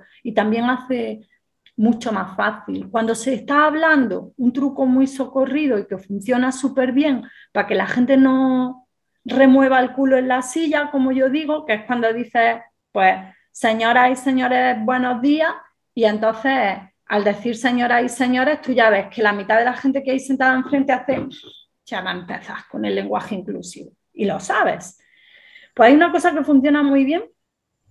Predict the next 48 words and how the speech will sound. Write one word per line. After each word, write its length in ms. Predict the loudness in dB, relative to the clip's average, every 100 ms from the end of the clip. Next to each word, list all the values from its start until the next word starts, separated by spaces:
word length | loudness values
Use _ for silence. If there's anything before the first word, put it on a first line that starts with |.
| -20 -8
y 100 | -8
es 80 | -4
quitar 360 | -6 -2 -2
esa 360 | -2 -4 -6 -4
I. 60 | -4 -8 -6
No 180 | 2 2
sé 320 | 2 0 0
qué 100 | -2
tiene 340 | -4 -4 -2 0
la 220 | 0 -2
Y 240 | -4 -6 -2 -2 0 -4 -4
esa 300 | -6 -6 -4
y 120 | -2
esa 280 | -2 -4 -4
conjunción 640 | -2 -2 -2 -4 -2 -4 -4
copulativa, 800 | -6 -2 -2 -2 -6 -6 -6 -8
que 100 | -6
no 120 | -4
sé 160 | -4 -6
si 180 | -8
se 120 | -12 -12
sigue 280 | -6 -2
llamando 340 | -2 -2 -4 -4
así 320 | -6 -6 -6
o 60 | -4
le 100 | -6
han 120 | -6
cambiado 420 | -10 -6 -4 -4
el 100 | -6
nombre, 360 | -6 -6 -8 -12 _ _ _ _ _ _ -6
es 140 | 0
la 180 | 2 2
que 100 | 0
tiene 240 | 2 2
la 180 | 2 0
culpa, 300 | -4 -2 -4
no 100 | 0
es 60 | 2
el 120 | 4
indoeuropeo 840 | 2 4 2 0 -4 -4 -2 -2
que 120 | -4
dice 260 | -4 -6 -4
la 180 | -6 -6
rae, 240 | -10 -18 _ -14
es 160 | -6
la 240 | -2 0 -2
conjunción 600 | -4 -8 -8 -6 -6 -6
copulativa. 640 | -8 -6 -6 -6 -8 -10